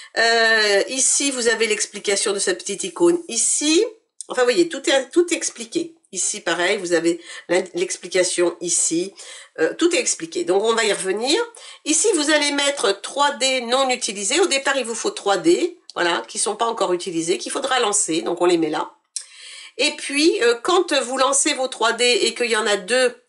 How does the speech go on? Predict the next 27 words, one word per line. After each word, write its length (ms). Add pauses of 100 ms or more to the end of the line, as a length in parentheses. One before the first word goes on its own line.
(120)
ou 160
trois 320
de 60
la 80
même 220
valeur, 480
eh 80
bien, 200
ça 140
va 100
déclencher 600
un 120
événement. 460 (200)
Si 160
vous 200
avez 180
deux 220
un, 180
ça 160
va 140
déclencher 460
l'événement 500
un 140
et 180
ainsi 200
de 60
suite. 380